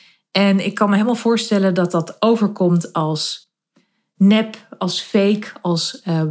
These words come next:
blasé en wannabe dus. En ik denk dat dat zonde is om het zo te zien.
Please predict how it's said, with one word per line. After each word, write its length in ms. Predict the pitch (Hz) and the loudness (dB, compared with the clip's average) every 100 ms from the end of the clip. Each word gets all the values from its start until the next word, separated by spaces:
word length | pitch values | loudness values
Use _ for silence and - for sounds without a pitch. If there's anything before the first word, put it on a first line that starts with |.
| - | -4
blasé 800 | 160 180 175 165 180 185 196 185 | 0 2 2 0 2 2 2 0
en 260 | 180 165 - | 0 0 0
wannabe 680 | 165 185 196 180 185 185 170 | 2 2 2 2 0 0 -2
dus. 520 | 175 170 - - _ _ _ _ _ _ _ _ _ _ _ _ | -2 0 -4 -8 _ _ _ _ _ _ _ _ _ _ _ _
En 280 | 240 233 214 | 0 2 0
ik 100 | 214 | 0
denk 200 | 285 320 | 0 0
dat 160 | 285 | 0
dat 340 | 254 254 - - _ _ | 0 -2 -4 -12 _ _
zonde 460 | - 170 254 269 180 | -2 2 2 2 0
is 200 | 190 - | 0 0
om 100 | 196 | 0
het 120 | 196 | 0
zo 180 | 202 185 | 2 0
te 100 | - | 0
zien. 380 | 170 175 151 | 0 0 0